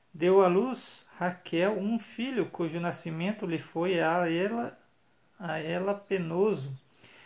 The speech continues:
Em meio a dores do parto, disse-lhe a parteira: "Não temas, pois ainda terás este filho." Ao sair-lhe a alma, porque morreu, deu-lhe o nome de Benoni,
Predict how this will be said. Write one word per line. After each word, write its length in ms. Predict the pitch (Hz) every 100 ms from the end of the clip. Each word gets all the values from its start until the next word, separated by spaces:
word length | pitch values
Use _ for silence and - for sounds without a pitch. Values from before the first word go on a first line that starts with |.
| - - _ _ -
Em 140 | 175 180
meio 320 | 190 196 185
a 60 |
dores 500 | 196 175 185 196 190
do 120 | 170 196
parto, 500 | - 196 214 214 185
disse-lhe 520 | 165 190 190 175 175
a 40 |
parteira: 540 | 170 170 147 156 147 151
"Não 240 | 160 202
temas, 540 | 196 175 165 151 135 - -
pois 220 | 165 151
ainda 300 | 160 170 170
terás 540 | - 160 160 170 151
este 280 | 165 - -
filho." 440 | - - 147 156 143 - _ _ _ - _ _
Ao 200 | - 180
sair-lhe 640 | 180 - 175 175 226 233 214
a 140 | 180
alma, 600 | 170 185 202 208 196 185 -
porque 300 | 170 139 170
morreu, 640 | 165 160 147 180 185 180 - _ _ _
deu-lhe 300 | 160 180 202
o 80 | 196
nome 420 | 185 185 190 185
de 160 | 170 165
Benoni, 920 | 147 156 170 156 165 185 165 143 135